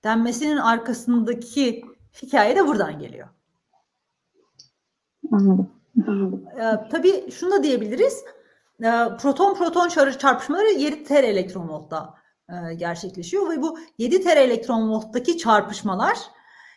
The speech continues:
Speaker 1: evrenimizde çok sık gerçekleşmiyor. Yani iki tane kozmik ışın, evet, tera elektron volt seviyesinde hızlanmış olan parçacıklar var. Nötron yıldızlarından çıkan, işte pulsarlardan, kara deliklerin etrafındaki accretion,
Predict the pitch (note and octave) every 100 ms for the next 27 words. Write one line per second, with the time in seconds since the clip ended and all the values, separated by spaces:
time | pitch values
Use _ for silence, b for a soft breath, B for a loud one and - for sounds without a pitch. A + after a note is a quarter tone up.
0 | - B3 C#4 C#4 C4 B3 F#4 F#4+ F4+ -
1 | - F#4 - F#4+ F#4+ F#4 C4 A3+ G3 D#3
2 | F#3+ G3+ G3 C4 - D4+ C4 C4 C#4 B3+
3 | D#4+ D#4+ - G#3 G#3+ A#3 A3+ - C#4+ C#4+
4 | C4 C4 B3 B3 B3+ B3+ A#3 A#3+ A#3+ A#3
5 | B3 A3+ G#3 A#3 A#3+ B3+ A3+ A3 A3 G3
6 | - C#4 D#4+ A#3+ F#3+ G3 F#3+ G#3+ G3+ G3+
7 | F#3+ G3 F#3+ F#3 F#3 B B B B _
8 | - F#3 F3 F#3 _ _ - - - -
9 | - _ _ B3+ A#3 A3+ G3+ G3 F#3+ F3
10 | E3+ E3+ - G#3 G#3+ G3+ G3+ F#3+ G3 G3
11 | F#3+ F#3 F#3+ F3+ F3+ F#3+ F#3+ G3+ A3+ G#3+
12 | G#3